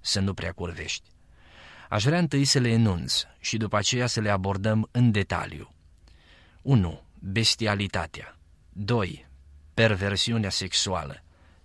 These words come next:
Trei, jocul erotic sau pettingul. Patru, pornografia. Cinci, pofta sexuală.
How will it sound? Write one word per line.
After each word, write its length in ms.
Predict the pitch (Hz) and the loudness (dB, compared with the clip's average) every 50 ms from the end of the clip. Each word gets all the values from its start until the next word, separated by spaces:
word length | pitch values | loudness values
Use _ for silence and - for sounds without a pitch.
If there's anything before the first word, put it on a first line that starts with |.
| _ _ | _ _
Trei, 440 | - - 113 113 101 87 - - - - - - - - | -2 0 2 2 2 0 -2 -8 -16 -20 -20 -20 -20 -12
jocul 500 | 85 92 92 90 127 139 135 - 120 113 | -8 -4 0 2 2 2 2 2 0 2
erotic 640 | 110 110 107 104 98 - - - - - - - - - _ _ - - | 2 2 2 0 0 -2 -6 -14 -16 -18 -20 -20 -20 -20 _ _ -20 -16
sau 220 | - - - 95 104 | -10 -6 -4 -4 -2
pettingul. 680 | - - 127 - - 87 85 87 80 78 64 60 - - _ _ - - - - _ | 0 0 0 0 -2 -4 -6 -6 -6 -6 -8 -12 -14 -16 _ _ -20 -20 -20 -6 _
Patru, 500 | - 117 104 87 - - 71 - - - - - - - - - | 4 4 4 4 2 -4 -12 -14 -14 -18 -20 -20 -20 -20 -20 -8
pornografia. 960 | - - 110 104 101 101 98 95 92 95 92 90 - - 98 87 78 - - - - - | -4 0 0 2 2 2 0 0 0 -2 -4 -4 -4 -4 -6 -6 -6 -8 -12 -16 -20 -14
Cinci, 560 | _ - - - 113 95 90 85 - - - - _ _ _ _ _ _ _ | _ 0 2 2 2 2 0 0 -2 -4 -6 -8 _ _ _ _ _ _ _
pofta 320 | - 127 120 - - 117 107 | -2 -2 -2 -2 -2 -4 -2
sexuală. 720 | - - 95 90 - - - 101 90 - 69 69 - - | -2 -4 -4 -2 0 0 0 0 -2 -2 -4 -8 -12 -16